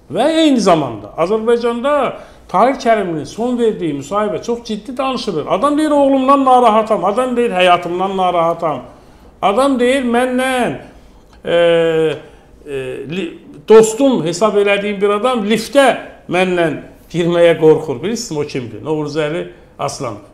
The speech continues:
O Tahir Kərimlinin, Tahir Kərimliyə, e, çıxışından sonra qorxub liftə girməyən dostu Novruzəli Aslanovdur, Qızıl Aypara Cəmiyyətinin sədri.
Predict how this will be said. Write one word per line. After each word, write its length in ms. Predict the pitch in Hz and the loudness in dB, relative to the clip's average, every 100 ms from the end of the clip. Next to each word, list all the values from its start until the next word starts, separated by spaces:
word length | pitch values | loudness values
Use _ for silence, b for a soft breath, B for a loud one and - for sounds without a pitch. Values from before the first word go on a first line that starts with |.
| - - - _ - - - _ - _ - - | -20 -20 -20 _ -20 -20 -20 _ -20 _ -20 -6
O 260 | 156 156 - | -2 -2 -2
Tahir 260 | 151 156 165 | -2 0 0
Kərimlinin, 580 | 165 160 160 156 160 160 - - - | -2 -2 -2 -4 -8 -10 -18 -20 -10
Tahir 260 | 147 151 156 | -2 -2 -2
Kərimliyə, 760 | - 156 151 151 151 160 165 165 B B B _ | -4 -4 -4 -6 -4 -2 -2 -6 B B B _
e, 400 | - 120 120 117 | -14 -10 -10 -10
çıxışından 560 | 120 151 127 156 170 180 | -10 -10 -8 -6 -4 -4
sonra 260 | 165 135 120 | -4 -6 -6
qorxub 500 | 113 170 170 202 127 | -4 -2 -2 -4 -4
liftə 400 | 147 - 175 170 | -8 -4 -4 -2
girməyən 460 | 190 156 143 135 | -2 -2 -4 -4
dostu 340 | 180 - - 269 | -4 -4 -4 -2
Novruzəli 540 | 214 175 160 160 165 | 0 0 0 -2 -2
Aslanovdur, 520 | 175 165 143 107 113 | -2 -4 -6 -8 -10
Qızıl 200 | 147 151 | -8 -4
Aypara 460 | 147 135 135 131 101 - - - | -4 -4 -4 -6 -8 -18 -20 -14
Cəmiyyətinin 500 | 113 113 107 120 117 | -12 -12 -14 -16 -14
sədri. 420 | 113 101 101 | -12 -14 -14